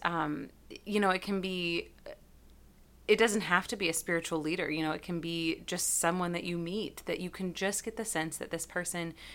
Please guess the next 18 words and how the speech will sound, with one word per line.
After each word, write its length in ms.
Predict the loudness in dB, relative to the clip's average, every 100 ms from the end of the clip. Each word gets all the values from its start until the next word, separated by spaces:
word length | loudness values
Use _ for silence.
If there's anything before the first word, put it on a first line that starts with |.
| -4
isn't 280 | 2 4 6
out 260 | 8 8 6
to 120 | -2
defeat 440 | -4 -4 -4 -8 -4
you 360 | -2 -2 -2 -2
or 380 | 0 2 0
be 160 | -2 -4
better 360 | 4 4 4 2
than 220 | 0 -2
you, 400 | -2 0 -2 -4 -10 -20 -20 -8 2
um, 520 | 4 4 0 -8 -12 -16 -14 2
but 140 | 4
is 120 | 6
in 120 | 2
fact 540 | -2 4 6 6 2 -12 -16 -20 -20 -18 -16
curious 560 | -10 0 4 6 6 2
about 280 | 2 2 2
the, 140 | -2